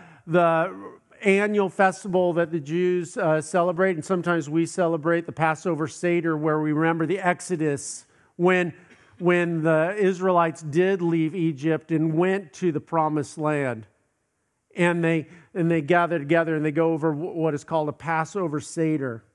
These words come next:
to remember the Exodus story. Jesus sent Peter and John ahead and said this, "Go and prepare the Passover meal so we can eat it together." Okay, so far so good, right?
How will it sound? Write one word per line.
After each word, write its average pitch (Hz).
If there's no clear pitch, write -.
to 185
remember 165
the 175
Exodus 156
story. 139
Jesus 226
sent 202
Peter 233
and 196
John 196
ahead 180
and 160
said 156
this, 143
"Go 226
and 269
prepare 202
the 190
Passover 180
meal 165
so 165
we 156
can 196
eat 160
it 143
together." 117
Okay, 196
so 196
far 180
so 180
good, 151
right? 127